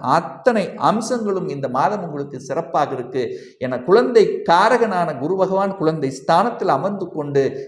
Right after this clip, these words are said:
பாக்கியஸ்தானத்தையும் லாபஸ்தானத்தையும் மன மகிழ்ச்சி சந்தோஷஸ்தானத்தை பார்க்கறதுனால,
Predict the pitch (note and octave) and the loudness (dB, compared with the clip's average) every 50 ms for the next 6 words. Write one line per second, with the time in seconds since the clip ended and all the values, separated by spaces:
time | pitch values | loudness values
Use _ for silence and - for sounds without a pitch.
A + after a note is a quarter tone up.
0 | - - G2 G2+ C3+ D3+ E3+ G3 A#3+ A#3+ A3+ A3+ B3+ C4 B3 - - G#3 F#3+ F3+ | -14 -16 -2 2 4 6 6 6 6 2 0 -2 -4 -4 -4 -2 -2 -2 -2 -2
1 | E3+ E3+ - F3 D#3+ D#3+ E3 D#3+ C#3+ A#2+ A#2+ C3 D#3 G3 A3+ - C4 A#3+ - - | -4 -4 -6 -6 -6 -6 -8 -6 -2 2 4 6 8 8 8 6 4 4 4 2
2 | - F#3 E3+ E3 D#3+ - D#3 D3 D3 D3+ C#3 B2 B2+ C#3 C#3+ C3+ C#3+ D3 F3+ A3 | 0 0 0 -2 -2 -2 -2 -2 -2 -4 -4 -4 -2 -2 0 2 2 4 4 4
3 | C4 C4+ - - - G#3+ - - - D3 D3+ F#3 G3 A#3 A#3+ A#3 - G3+ - - | 2 2 0 -4 -6 -8 -4 0 0 0 2 4 4 4 4 4 2 -2 -2 -2
4 | E3+ D#3+ D#3 D3+ - C#3+ C#3 C#3+ - D#3 D3 - - - G3 F#3 D#3+ D3 C#3 C#3 | -4 -4 -4 -4 -6 -6 -4 0 0 0 2 0 -2 -4 -6 -6 -4 0 2 2
5 | C#3 C#3 C#3 A#2+ | 4 4 2 0